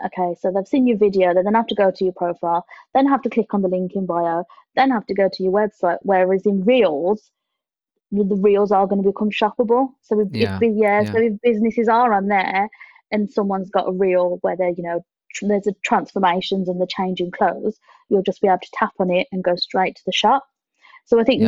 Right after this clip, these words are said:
Speaker 1: that's where Reels is probably, um, they're one up on TikTok at the moment, but I don't think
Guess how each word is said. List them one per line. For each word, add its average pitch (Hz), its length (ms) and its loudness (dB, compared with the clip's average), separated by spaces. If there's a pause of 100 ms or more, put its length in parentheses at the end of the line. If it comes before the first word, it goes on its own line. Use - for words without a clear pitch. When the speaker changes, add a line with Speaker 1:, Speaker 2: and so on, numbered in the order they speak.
Speaker 1:
that's 214 160 -4
where 214 320 4 (680)
Reels 214 460 4
is 208 260 0
probably, 202 720 0 (600)
um, 190 680 -4 (720)
they're 208 160 4
one 196 280 2
up 190 160 -4
on 208 160 0
TikTok - 480 -8 (420)
at 208 200 0
the 208 60 -2
moment, 180 600 -4 (120)
but - 80 -4
I 190 140 -2
don't 190 280 -4
think 190 200 -8